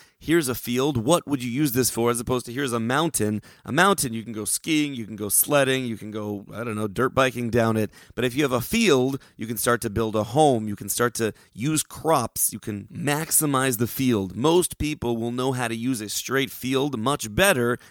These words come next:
than a mountain. So Rabbi Nachman here is letting us know that the Sadeh, Yitzchak referring to the place as the field, was a higher revelation of godliness than Avram had. Abraham's revelation was tremendous and was foundational,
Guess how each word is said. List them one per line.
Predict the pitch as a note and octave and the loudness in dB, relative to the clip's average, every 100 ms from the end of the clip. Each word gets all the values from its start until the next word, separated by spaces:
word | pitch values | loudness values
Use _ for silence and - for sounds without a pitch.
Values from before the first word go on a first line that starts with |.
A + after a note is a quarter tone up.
| _ | _
than | G#2+ A2+ | -4 0
a | |
mountain. | A2+ G#2+ G#2+ - F2+ F2+ _ | 2 2 0 -2 -6 -6 _
So | - | -8
Rabbi | G2+ G#2+ | -2 0
Nachman | A#2+ C3 B2 C3 B2 | 2 2 2 -2 2
here | D3 C3 | 2 2
is | G#2+ | 4
letting | B2 B2+ B2 | 2 2 2
us | A2+ | 0
know | C3 C#3+ A#2 A#2 B2 | 2 4 6 6 4
that | G#2+ A2+ - _ - | 2 2 0 _ -8
the | G#2+ | 0
Sadeh, | G#2+ - - D#3 F3+ B2 A2 A#2 - _ - | 6 8 8 4 2 0 0 -2 -4 _ -10
Yitzchak | A#2+ - - C#3+ B2+ | 0 4 4 4 0
referring | A#2 - D3+ D3 | -2 -2 0 0
to | C3 | -2
the | A#2 | -4
place | - - D3+ D3+ | -4 -4 -2 -2
as | - A#2 | -4 -4
the | A2 | -4
field, | - - A3 D3 A#2 B2 - - - | -6 -8 -2 0 0 -2 -8 -12 -2
was | A2+ | 2
a | A#2+ - E3+ | 2 0 2
higher | F#3 G3 G3 | 4 6 6
revelation | D3+ D3 B2 C3 D#3+ E3+ C#3+ | 6 6 4 2 2 2 0
of | B2+ G#2 | -2 2
godliness | D3 D#3 B2 A2 G#2+ G#2+ - - - | 4 4 2 0 0 0 -4 -12 -2
than | B2+ B2+ - | 0 0 0
Avram | C#3 C3+ A2 A2 | 4 4 2 0
had. | G#2+ F#2 F2+ - _ _ - | -2 -4 -8 -16 _ _ 0
Abraham's | D3 D#3+ C3+ A#2+ A2+ | 4 6 6 4 4
revelation | A#2+ A2+ A#2 A#2 - A2+ A2 | 4 4 2 2 0 -4 -6
was | B2+ B2+ B2+ - _ _ - | -6 -4 -6 -10 _ _ -8
tremendous | - A2+ D3 E3 D#3 E3 - - | -4 2 4 4 4 4 2 0
and | C3 B2+ | -4 0
was | B2 - | 0 2
foundational, | C3+ A#2 A#2 C#3 D3+ E3+ F3 F#3+ | 2 0 2 0 2 2 2 2